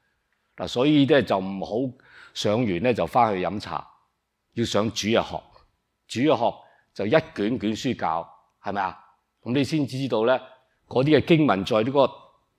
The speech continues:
神嘅整個段落或者整個嘅書卷嘅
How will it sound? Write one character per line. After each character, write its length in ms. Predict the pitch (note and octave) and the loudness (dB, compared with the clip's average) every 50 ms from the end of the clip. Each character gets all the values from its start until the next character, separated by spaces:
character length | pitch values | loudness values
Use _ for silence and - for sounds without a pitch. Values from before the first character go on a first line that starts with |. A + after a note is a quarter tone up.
| _ - - - - | _ -18 -18 -18 -18
神 460 | - - - - F#2 F#2 F#2 F#2 F2+ - _ _ _ | -20 -6 -4 -4 -4 -4 -6 -10 -12 -14 _ _ _
嘅 300 | - B2 A2 A2 G#2+ G#2 - - - - | 0 2 4 4 2 0 -2 -8 -10 -6
整 300 | - G2 G#2 B2+ D3+ C#3 | -4 -2 0 0 0 0
個 100 | C3+ A2+ | 0 -2
段 420 | - - - A2+ G2+ F#2+ G2+ G#2 | -2 -2 -4 -2 -2 -2 -2 -2
落 120 | G2+ G2 | 0 0
或 80 | F#2+ A2+ | 0 0
者 60 | C3+ B2+ | -2 -2
整 340 | - - G#2 A2+ D#3+ F3+ | -2 -2 0 0 0 0
個 120 | D3 C#3 B2 | 0 2 2
嘅 280 | A#2+ A2+ A2+ A#2 G#2+ - - - - | 2 2 2 0 0 -2 -6 -14 -12
書 360 | - - - - F#3+ F3+ D3 - | -6 -4 -2 0 0 -2 -2 -2
卷 180 | C3+ B2 B2 | -2 -2 0
嘅 100 | C3 A#2+ | -2 -2